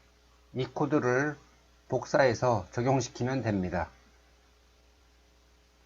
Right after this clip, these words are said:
코드를 적용시키니까 이제는 댓글 숫자가 보이지 않죠? 이 동영상을 끝으로 블로그의 기본적인 디자인 관련 소개를 모두 마치고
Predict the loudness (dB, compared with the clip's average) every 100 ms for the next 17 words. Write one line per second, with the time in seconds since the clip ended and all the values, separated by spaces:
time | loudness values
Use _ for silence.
0 | _ _ _ _ -6 0 2 4 2 0
1 | 0 -2 -4 -4 0 2 2 0 -16 -8
2 | -2 0 0 -2 -6 -6 -2 -4 -4 0
3 | 0 4 2 2 -4 -18 -20 _ -2 0
4 | 2 0 0 -4 -6 -6 -14 -20 _ _
5 | _ _ _ _ _ _ _ _ _ _
6 | _ _ _ _ _ _ _ -6 -2 0
7 | 2 2 2 0 0 -4 -4 -2 -2 -2
8 | -6 -20 _ _ _ -6 0 2 4 4
9 | 2 -2 -2 0 2 2 2 2 0 0
10 | 2 2 2 2 2 2 0 -2 -2 2
11 | 2 0 -4 -4 0 0 4 4 2 -8
12 | -2 0 0